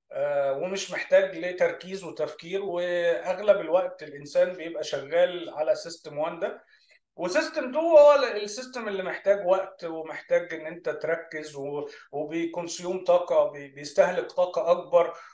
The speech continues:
وهو ده ال-، اللي مسؤول عن التصرفات المنطقية أو التصرفات العقلانية. آه، system وان أغلبه ع-، انفعالي، آه، عاطفي، آه، متهور، ممكن ياخد قرارات مش سليمة، معرفش،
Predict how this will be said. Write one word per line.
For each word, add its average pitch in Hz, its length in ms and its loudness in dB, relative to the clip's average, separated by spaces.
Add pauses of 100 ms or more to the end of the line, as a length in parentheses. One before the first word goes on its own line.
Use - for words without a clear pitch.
(140)
وهو 185 360 4
ده 226 140 4
ال-، 220 480 -4
اللي 160 180 -8
مسؤول 196 420 -4
عن 202 280 -2
التصرفات 165 920 0
المنطقية 156 720 -4
أو 170 280 2
التصرفات 147 640 -8
العقلانية. 117 600 -10 (120)
آه، 135 180 -6
system 190 460 -6
وان 202 500 -4
أغلبه 156 520 -2
ع-، 151 180 -4 (320)
انفعالي، 190 960 0
آه، 175 240 4
عاطفي، 202 1080 -2
آه، 170 340 4 (320)
متهور، 202 1160 2
ممكن 180 420 -10
ياخد 175 420 0
قرارات 160 480 4
مش - 320 -12
سليمة، 233 640 -4
معرفش، - 540 -8